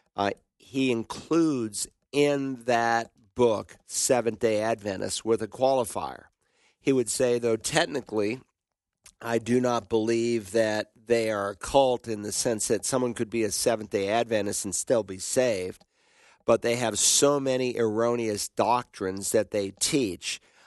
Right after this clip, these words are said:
I'm going to include them in this presentation. And what he does is he actually quotes from their documents, Ellen G. White's own words, um, different books that they have written,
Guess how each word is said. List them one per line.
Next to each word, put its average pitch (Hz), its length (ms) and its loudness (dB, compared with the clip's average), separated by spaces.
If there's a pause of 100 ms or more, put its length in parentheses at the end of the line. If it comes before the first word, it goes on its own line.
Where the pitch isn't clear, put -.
(120)
I'm 120 140 0
going 117 300 2
to 110 40 -4
include 113 500 -2
them 110 260 0 (100)
in 107 460 -2 (280)
this 113 240 2
presentation. 104 1000 -2 (160)
And 120 160 2
what 117 140 4
he 104 80 -2
does 120 500 0
is 107 120 -6
he 110 160 0
actually 110 400 -6
quotes 139 840 -2 (360)
from 117 260 2
their 107 180 2
documents, 110 1120 -2 (160)
Ellen 113 340 2
G. 110 240 0
White's 107 500 0
own 110 320 0
words, 101 640 -2 (540)
um, 104 580 0 (420)
different 127 440 2
books 117 320 -2
that 117 160 -2
they 110 140 2
have 101 180 -6
written, 104 440 -4